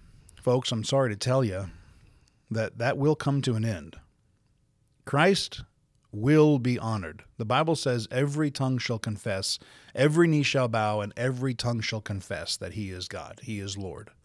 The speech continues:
That's a reality. There are some less severe realities.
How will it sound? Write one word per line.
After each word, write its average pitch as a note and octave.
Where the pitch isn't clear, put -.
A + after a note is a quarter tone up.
That's F#2
a G#2+
reality. A#2
There C3+
are E3+
some D3
less C3
severe C3+
realities. A#2